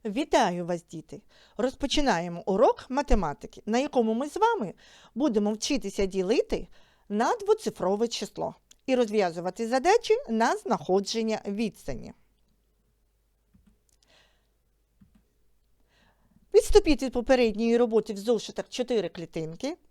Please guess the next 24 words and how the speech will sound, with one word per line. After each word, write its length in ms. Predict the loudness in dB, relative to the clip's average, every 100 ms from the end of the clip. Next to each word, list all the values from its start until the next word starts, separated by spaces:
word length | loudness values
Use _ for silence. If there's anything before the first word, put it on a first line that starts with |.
| _ -6
запишіть 500 | -2 -2 -2 -4 0
дату 440 | 0 0 -6 -14 _ _ 0
уроку 540 | 2 2 -2 -2 -2 -6 _ _ _ _ _ -6
і 80 | -6
в 80 | 0
каліграфічній 720 | 0 0 0 -2 -6 -6 -6
хвилинці 560 | 0 2 2 2 -8 -4
запишіть 640 | 2 2 2 0 -2 -2
число, 560 | -4 -8 -2 4 4 2
у 120 | -4 -2
якому 600 | -2 -2 -2 -2 -4 -10
дев'ять 520 | -2 0 0 -4 -8
сотень 480 | 0 0 0 -4 -6 _ -20 -20 -16 -4
десятків 640 | -4 2 2 2 -2 -10 -6
у 100 | -6
три 260 | -2 0 0
рази 300 | -2 -6 -4
менше, 560 | -2 -2 -4 -8 -10 -12 0
а 120 | 2
одиниць 540 | 2 -6 -6 -4 -4 -6
на 160 | -4 -4
п'ять 460 | -2 0 0 -2 -6
більше, 340 | -4 -4 -4 -4 -4
ніж 560 | -4 0 2 0 -4